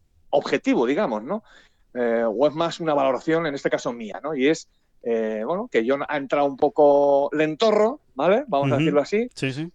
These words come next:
Speaker 1: Que le ha costado rascarse el, el, el, el óxido, ¿no? Y, pero digamos que, mm, mm,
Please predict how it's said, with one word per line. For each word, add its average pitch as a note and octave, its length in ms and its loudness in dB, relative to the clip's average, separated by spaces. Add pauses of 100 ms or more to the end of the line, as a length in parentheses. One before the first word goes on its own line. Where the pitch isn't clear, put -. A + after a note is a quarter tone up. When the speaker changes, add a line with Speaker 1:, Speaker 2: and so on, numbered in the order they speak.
(120)
Speaker 1:
Que A#2+ 100 -2
le C3+ 100 0
ha D3 80 -4
costado D#3 580 2
rascarse D3 720 2
el, C#3+ 340 -2
el, C#3+ 480 -4
el, B2+ 220 -6
el D3 160 0
óxido, G#3+ 520 2
¿no? A3 260 -2 (480)
Y, D3+ 360 2 (140)
pero G#3 400 2 (320)
digamos F#3 540 0
que, F3 280 4
mm, C#3 540 -12 (540)
mm, C3+ 600 -14